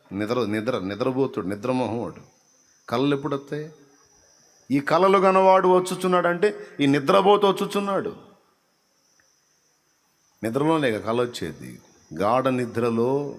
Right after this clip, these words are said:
స్వప్నమందు దేవుడు మాట్లాడతాడు అనుంది యోబు గ్రంథంలో.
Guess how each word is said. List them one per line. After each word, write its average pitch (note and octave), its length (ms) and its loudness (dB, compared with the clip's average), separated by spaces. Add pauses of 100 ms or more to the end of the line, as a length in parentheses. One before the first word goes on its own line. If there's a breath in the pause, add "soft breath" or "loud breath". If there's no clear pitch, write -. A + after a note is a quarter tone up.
(140)
స్వప్నమందు A#2+ 760 -4
దేవుడు G#2+ 300 -2
మాట్లాడతాడు F2+ 720 -6 (580)
అనుంది G#2+ 300 -4
యోబు A2+ 240 -4
గ్రంథంలో. G2 520 -10